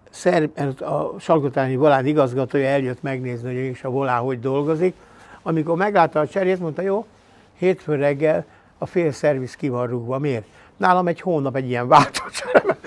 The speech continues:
Azt mondja, "Hogy gondolják ezek, mikor itt tizenkét perc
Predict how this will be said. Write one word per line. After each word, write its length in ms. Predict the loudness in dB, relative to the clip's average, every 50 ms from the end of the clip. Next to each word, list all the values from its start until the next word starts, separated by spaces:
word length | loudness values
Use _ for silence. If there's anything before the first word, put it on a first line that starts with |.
| -14 -12 -12 -12 -14 -16 2 6
Azt 200 | 6 6 6 6
mondja, 200 | 4 6 6 8
"Hogy 240 | 10 10 8 8
gondolják 580 | 10 8 8 8 8 8 8 8 8 8 6 4
ezek, 260 | 4 4 4 4 2
mikor 240 | 0 0 2 2 2
itt 140 | 2 2 0
tizenkét 680 | 0 0 2 4 4 2 2 0 -2 0 0 0 0 0
perc 300 | 2 2 2 2 2 0